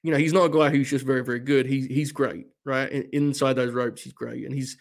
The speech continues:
very much deserving to be a world champion. Um, Brian, that piece of shit, he made me believe a couple of times in that match, man. A couple of times he got me.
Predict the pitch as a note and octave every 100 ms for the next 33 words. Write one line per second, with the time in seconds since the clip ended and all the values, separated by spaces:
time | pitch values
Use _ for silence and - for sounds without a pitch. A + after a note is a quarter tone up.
0 | - - - _ B2+ D3+ D3 B2+ C3 B2+
1 | C3 B2 B2 B2 B2 A#2+ - B2 B2 B2
2 | B2+ B2 _ - B2+ B2+ B2 A#2+ B2 _
3 | _ - D3 D#3 D#3 D#3+ D#3 _ _ _
4 | _ _ _ _ _ C#3 - C3+ C3 B2
5 | C#3 C3 C#3 C#3 C3+ C3 C3+ C3+ C3 C3+
6 | B2 A#2+ B2 A#2+ A#2+ B2 B2+ B2 - B2
7 | A#2+ - - D#3 D3+ D#3 D3 C3+ C3+ C#3
8 | C3